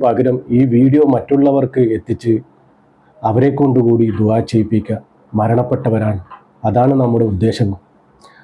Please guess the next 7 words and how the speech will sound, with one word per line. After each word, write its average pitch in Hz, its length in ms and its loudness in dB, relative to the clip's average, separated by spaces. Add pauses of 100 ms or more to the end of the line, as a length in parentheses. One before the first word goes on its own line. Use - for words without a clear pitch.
(240)
പടച്ച 143 260 0
റബ്ബിൽ 151 240 0
നിന്നുള്ള 147 240 4 (100)
പ്രതിഫലം 135 420 2 (100)
മാത്രമാണ് 127 560 0
ഞങ്ങൾ 110 180 0 (100)
ആഗ്രഹിക്കുന്നത്. 107 540 -6